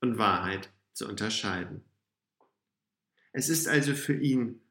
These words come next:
vor allem die kulturelle Praxis der Mimesis, wie sie im Theater und in anderen Künsten zu finden ist, von der die Gefahr ausgeht, da diese keine Praktiken der Wahrheit sind, sich aber auch nicht deutlich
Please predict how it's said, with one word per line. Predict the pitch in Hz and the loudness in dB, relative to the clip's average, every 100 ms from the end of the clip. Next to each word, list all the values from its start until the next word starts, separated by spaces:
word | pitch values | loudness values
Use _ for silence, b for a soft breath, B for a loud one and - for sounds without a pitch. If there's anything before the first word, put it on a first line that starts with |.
| _ | _
vor | - | -4
allem | - 131 123 | 0 2 2
die | 120 | 2
kulturelle | 127 123 123 120 110 | 2 2 2 0 0
Praxis | 110 - 151 - - 107 - | 0 4 4 4 -2 -6 -6
der | 101 98 | -6 -4
Mimesis, | 95 95 92 101 98 - B B - | -6 -6 -6 -6 -8 -10 B B -2
wie | 117 | 2
sie | 123 | 4
im | 120 | 2
Theater | - 127 - 120 147 - 147 147 - - | 0 -2 2 2 0 -2 -2 -4 -8 0
und | 131 | 4
in | 127 | 4
anderen | - 151 156 117 | 6 6 6 4
Künsten | 110 104 104 - 113 | 0 -2 -6 -8 -8
zu | - 110 | -6 -6
finden | 113 110 107 117 | -2 0 0 -2
ist, | - 147 147 - _ _ _ | -2 -4 -6 -16 _ _ _
von | - 131 | 2 6
der | 117 113 | 8 8
die | 117 | 6
Gefahr | 120 - 107 107 - | 2 0 -2 0 -2
ausgeht, | 101 104 - - - - _ _ _ _ - | -4 -6 -6 -6 -8 -8 _ _ _ _ 2
da | 120 | 4
diese | 110 135 151 147 | 6 4 4 -2
keine | 147 123 120 | 0 2 2
Praktiken | 117 117 110 - 117 107 | 2 2 2 0 -4 0
der | 101 98 | 0 2
Wahrheit | 98 101 120 127 - | 4 4 2 -2 -4
sind, | - 139 147 - _ _ _ _ _ | -6 -6 -6 -10 _ _ _ _ _
sich | - 131 | -2 2
aber | 139 127 | 4 4
auch | 135 - | 2 2
nicht | 123 139 160 - | 4 4 4 0
deutlich | 123 113 113 127 123 | 2 4 2 -2 -6